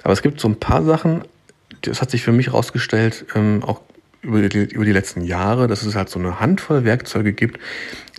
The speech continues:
die ich immer wieder benutze. Also ich hab eine ganze Reihe Werkzeuge, aber ich benutze immer dieselben. Und die habe ich mir so nach und nach einfach gut gekauft. Ja.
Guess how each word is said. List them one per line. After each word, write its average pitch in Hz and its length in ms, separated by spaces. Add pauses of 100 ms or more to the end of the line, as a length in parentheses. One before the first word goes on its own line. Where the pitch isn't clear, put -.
die 104 80
ich 92 100
immer 110 240
wieder 95 160
benutze. 87 500
Also - 120
ich 101 120
hab - 240
eine 117 100
ganze 117 300
Reihe 127 260
Werkzeuge, 117 380
aber 101 100
ich 92 100
benutze 120 340
immer 117 160
dieselben. 110 580 (640)
Und 104 240
die 156 200
habe 139 120
ich 123 100
mir 120 80
so 107 100
nach 92 260
und 92 80
nach 90 240
einfach - 360 (160)
gut 113 220
gekauft. - 520 (840)
Ja. - 200